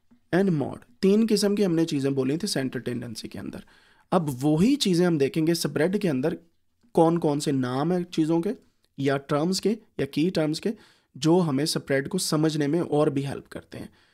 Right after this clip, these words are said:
Let's dive into them। सबसे पहली है जी हमारे पास रेंज, range of spread या वेरिएबिलिटी। रेंज क्या है, ठीक है?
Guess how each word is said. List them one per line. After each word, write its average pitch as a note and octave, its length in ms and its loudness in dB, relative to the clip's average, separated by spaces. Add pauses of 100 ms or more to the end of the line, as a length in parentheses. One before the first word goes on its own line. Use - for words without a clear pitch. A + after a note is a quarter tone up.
(200)
Let's G#3 280 2
dive E3 280 2
into G#3 240 -2
them। E3 220 -2 (420)
सबसे G3+ 320 0
पहली G3 300 0
है G3+ 100 2
जी G#3+ 120 0
हमारे D3 320 0
पास E3 360 -2
रेंज, D3 580 -2 (1600)
range F3 760 2 (220)
of D#3+ 340 -2 (680)
spread D#3+ 640 -2 (120)
या D3+ 160 0
वेरिएबिलिटी। B2+ 800 -8 (1080)
रेंज E3+ 440 4
क्या A2+ 140 -10
है, - 220 -14 (280)
ठीक C3+ 180 -6
है? B3 160 -4